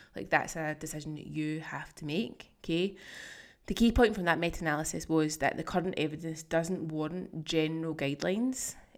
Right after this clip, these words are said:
um, to, like, on oral contraceptive pills, like, using them compared with not using them on, like, exercise performance, okay?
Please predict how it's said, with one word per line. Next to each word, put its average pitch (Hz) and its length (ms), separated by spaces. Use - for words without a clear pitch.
um, 147 560
to, - 120
like, - 300
on 170 400
oral 165 180
contraceptive 175 600
pills, 147 540
like, 160 220
using 165 300
them 147 260
compared 156 540
with 143 440
not 156 260
using 147 240
them 147 180
on, 139 300
like, - 240
exercise 139 840
performance, 143 800
okay? 139 400